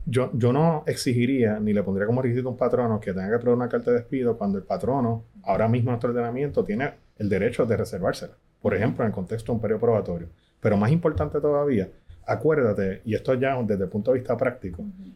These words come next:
Speaker 1: que un patrono puede reservarse explicar la razón del despido porque puede representarle un hecho de relaciones públicas. Puede tener la razón, pero se, pues, le puede presentar un hecho de relaciones públicas. ¿Tú viste la película Legally Blonde?
Speaker 2: ¿Cuál?
Speaker 1: Tú, Legally
Speaker 2: Legally
Speaker 1: Blonde,
Speaker 2: Blonde,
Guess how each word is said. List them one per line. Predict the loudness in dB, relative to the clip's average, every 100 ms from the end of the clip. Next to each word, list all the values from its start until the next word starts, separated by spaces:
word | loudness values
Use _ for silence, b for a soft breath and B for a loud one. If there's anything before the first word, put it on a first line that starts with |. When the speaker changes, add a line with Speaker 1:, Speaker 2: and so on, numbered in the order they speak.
| _
Speaker 1:
que | 0 0 -2 -6
un | -2
patrono | -2 0 2 2 2
puede | 0 0
reservarse | 0 -2 0 -2 -4
explicar | -2 -2 0 -2
la |
razón | -2 -4 -6
del | -6
despido | -4 0 0 0
porque | -4 -4
puede | -2 -2
representarle | -2 -4 -4 -4 -2
un | -4
hecho | -2 0
de |
relaciones | 0 -2 -6 -4
públicas. | -4 -2 -4 -6 -6 0
Puede | 2 2
tener | 2 0
la | 0
razón, | 0 0 -2 -6 _ _ _ -2
pero | -2
se, | 0 -2
pues, | 0 0
le | 0
puede | 0 -2
presentar | 0 -2 -2
un | -2
hecho | -2
de | -2
relaciones | -2 -4
públicas. | -4 -4
¿Tú | -2
viste | -2 -2
la | -2
película | -2 -2 0 0 0 -4
Legally | -2 0 0 -2
Blonde? | -4 -8 -14 _ _ _ _
Speaker 2:
¿Cuál? | 0 0 -2 -2
Speaker 1:
Tú, | 2
Legally | 2
Speaker 2:
Legally | 2 2
Speaker 1:
Blonde, | 2
Speaker 2:
Blonde, | 2